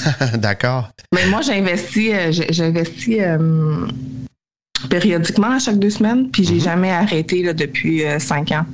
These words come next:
Speaker 2: Donc, c'est sûr que ça, je, je, je, ça m'aide beaucoup parce que je, j'achète peu importe si c'est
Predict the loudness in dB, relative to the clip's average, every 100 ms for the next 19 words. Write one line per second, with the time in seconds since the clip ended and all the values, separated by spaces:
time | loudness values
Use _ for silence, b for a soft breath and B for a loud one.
0 | -10 -12 B B -4 0 2 0 0 0
1 | -2 0 0 2 2 2 2 0 0 0
2 | -2 -2 -2 0 0 2 2 0 0 0
3 | 0 0 0 2 0 0 0 -2 -2 -2
4 | -2 0 -2 -2 -6 -10 -8 -8